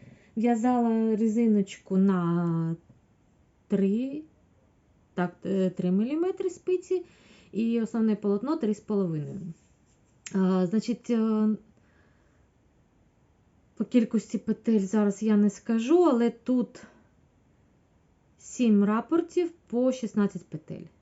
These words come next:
Це дев'яносто шість, так, на-, напевно. Ну, п-, порахувати можна. А, і, значить, ця шапочка, вона підійде, е,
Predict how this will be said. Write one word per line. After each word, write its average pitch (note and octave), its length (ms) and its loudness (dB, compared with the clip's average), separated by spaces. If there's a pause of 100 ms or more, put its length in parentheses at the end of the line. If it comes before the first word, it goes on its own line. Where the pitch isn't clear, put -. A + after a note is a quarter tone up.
(580)
Це G3+ 140 -6
дев'яносто G3 640 -2
шість, - 300 -8 (200)
так, G#3 220 -10
на-, F#3+ 100 -6
напевно. F3 760 -10 (1000)
Ну, D4 160 0
п-, - 200 -14
порахувати G3+ 640 -4
можна. D#3+ 420 -4 (800)
А, G3 380 2
і, B3+ 120 0
значить, B3 340 -4
ця B3 140 0
шапочка, G#3+ 580 -4
вона G#3+ 260 2
підійде, F#3+ 580 -4
е, E3+ 100 -6